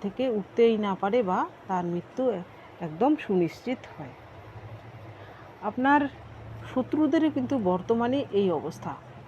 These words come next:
আজকে রিডিংয়ের টপিক হচ্ছে, আপনার শত্রুরা হয়তো ভয়ঙ্কর বিপদের মাঝখান দিয়ে যাচ্ছে, তারা হয়তো বর্তমানে ঈশ্বরের কাছে প্রার্থনা করছে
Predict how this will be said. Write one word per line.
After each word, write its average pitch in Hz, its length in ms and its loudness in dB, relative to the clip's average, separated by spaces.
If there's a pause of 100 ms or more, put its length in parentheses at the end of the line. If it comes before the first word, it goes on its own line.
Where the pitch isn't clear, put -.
(160)
আজকে 220 280 0
রিডিংয়ের 214 400 2
টপিক 208 320 0
হচ্ছে, 233 340 -4 (580)
আপনার 254 300 2
শত্রুরা 233 560 2
হয়তো 190 380 0 (680)
ভয়ঙ্কর 294 580 6
বিপদের 226 500 6
মাঝখান 214 440 2
দিয়ে 208 200 6
যাচ্ছে, 185 480 0 (400)
তারা 220 260 10
হয়তো 269 300 6
বর্তমানে 208 580 2
ঈশ্বরের 220 420 2
কাছে 208 340 2 (420)
প্রার্থনা 240 520 4
করছে 208 460 2